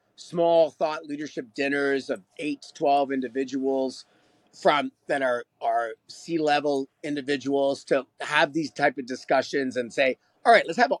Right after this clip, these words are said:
let, let's just put twelve of us in a room and let's have a conversation around A I."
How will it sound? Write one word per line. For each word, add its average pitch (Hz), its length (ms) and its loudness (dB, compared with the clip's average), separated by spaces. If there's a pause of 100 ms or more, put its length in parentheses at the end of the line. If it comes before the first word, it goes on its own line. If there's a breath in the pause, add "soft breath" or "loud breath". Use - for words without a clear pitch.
let, 220 200 -2
let's 220 160 -2
just - 240 -16
put 226 160 4 (360)
twelve 196 280 4
of 254 100 -4
us - 100 -14
in 233 60 -2
a 214 80 -2
room 151 320 -6 (640)
and 185 140 0
let's 190 100 0
have 202 140 2
a 175 40 -4
conversation 165 480 -4
around 139 140 -6 (100)
A 135 120 -4
I." 107 180 -10